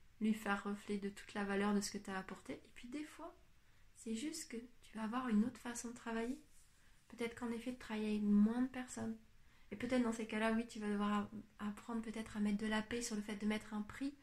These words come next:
qui te permet de travailler de la façon dont t'as envie de travailler. Euh, mais peut-être des fois, c'est pas ta, c'est pas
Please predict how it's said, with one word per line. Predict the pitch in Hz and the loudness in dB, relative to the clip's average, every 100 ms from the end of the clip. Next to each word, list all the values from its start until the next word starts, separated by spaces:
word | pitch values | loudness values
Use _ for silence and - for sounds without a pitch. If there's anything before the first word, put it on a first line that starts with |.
| - - - | -20 -20 -18
qui | - | -8
te | 233 | -4
permet | 247 233 240 | 0 2 2
de | 226 | 0
travailler | - 247 240 233 254 - | -2 -4 -2 -4 -6 -4
de | 220 | -2
la | 220 | 0
façon | 226 226 233 | -2 -2 0
dont | 220 | 0
t'as | 220 | 0
envie | 220 220 | -2 -4
de | |
travailler. | - 220 220 220 220 - - - - - - - - - - - - 220 | -6 -2 0 0 -2 -12 -20 -20 -20 -20 -20 -20 -20 -20 -20 -20 -12 -4
Euh, | 220 214 220 220 214 214 214 214 226 240 254 - - | -2 0 0 0 -2 -4 -6 -6 -8 -10 -16 -12 -4
mais | 208 | -4
peut-être | 240 277 277 | -2 -4 -4
des | 233 | -4
fois, | - 240 | -6 -8
c'est | 233 | -8
pas | 220 220 | -6 -8
ta, | 214 | -8
c'est | 214 - - 202 | -10 -10 -10 -6
pas | 208 | -2